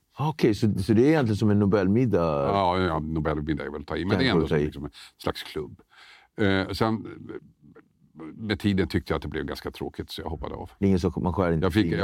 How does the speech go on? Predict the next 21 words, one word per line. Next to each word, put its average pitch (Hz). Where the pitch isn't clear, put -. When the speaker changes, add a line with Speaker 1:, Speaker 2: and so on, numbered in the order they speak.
Speaker 2:
fick, -
Speaker 1:
fingrarna. 92
Speaker 2:
nej, 85
och 90
jag 87
fick 80
liksom 80
inte 73
styra 69
världen 71
heller, -
så -
att, 87
Speaker 1:
Nej. 98
Speaker 2:
nej, 98
så, -
så -
jag 85
hoppade 78
av. -
Speaker 1:
<laughs> 139